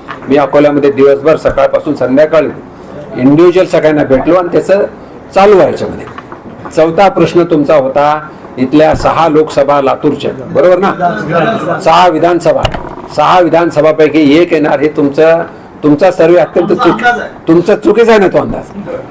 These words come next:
Speaker 1: आमचा अंदाज असा आहे की सहाचे सहा यावेळेस आम्ही जिंकू.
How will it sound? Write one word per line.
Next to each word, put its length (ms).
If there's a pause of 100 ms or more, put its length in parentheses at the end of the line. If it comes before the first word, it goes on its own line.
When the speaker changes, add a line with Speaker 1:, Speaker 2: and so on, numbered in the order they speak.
Speaker 1:
आमचा 380
अंदाज 340
असा 220
आहे 220 (480)
की 340 (640)
सहाचे 360
सहा 220
यावेळेस 300
आम्ही 200
जिंकू. 400